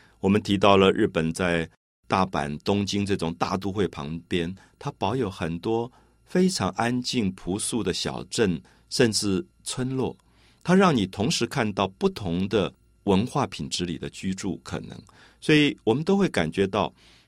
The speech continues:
住在大都会的人，如果在纽约、在伦敦、在巴黎，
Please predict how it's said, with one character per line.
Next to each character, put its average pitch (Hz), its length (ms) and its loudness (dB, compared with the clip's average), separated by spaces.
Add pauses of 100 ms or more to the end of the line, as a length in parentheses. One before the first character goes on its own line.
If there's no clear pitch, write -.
住 185 120 4
在 151 180 6
大 131 260 4
都 139 240 -2
会 131 220 4
的 92 120 2
人， 65 280 -6 (360)
如 107 80 -2
果 104 100 2
在 95 160 2
纽 76 280 0
约、 101 240 0 (300)
在 107 180 2
伦 87 300 4
敦、 113 320 -2 (140)
在 104 160 -4
巴 98 280 -4
黎， 71 300 -10